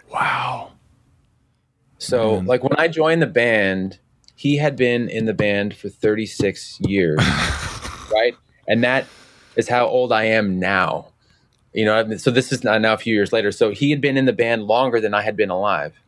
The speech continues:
Speaker 1: Man.
Speaker 2: And I could just, like, I couldn't wrap my head around that. Like, I'm
Speaker 1: <laughs>
Speaker 2: so you've played Birdland, like, how many times?
Speaker 1: Right.
Speaker 2: Like, and, and
Speaker 1: Yeah.
Speaker 2: it's just ama-,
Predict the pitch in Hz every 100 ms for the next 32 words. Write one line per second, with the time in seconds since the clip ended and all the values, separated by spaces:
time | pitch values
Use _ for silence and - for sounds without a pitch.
0 | - - 92 92 139 160 185 175 - 151
1 | 160 - 175 147 151 156 143 131 147 127
2 | 117 151 147 98 76 - 101 190 143 117
3 | 131 - _ _ _ _ _ _ _ _
4 | - 147 147 220 214 - 175 165 131 143
5 | 147 147 117 110 101 95 95 - _ _
6 | _ 107 104 - 571 571 - - - -
7 | - - - - _ - - _ - -
8 | - - 190 220 240 247 247 247 262 285
9 | 320 311 170 - 185 - 117 - - 151
10 | - - - - - - _ _ _ _
11 | _ - - 170 170 170 185 - 220 214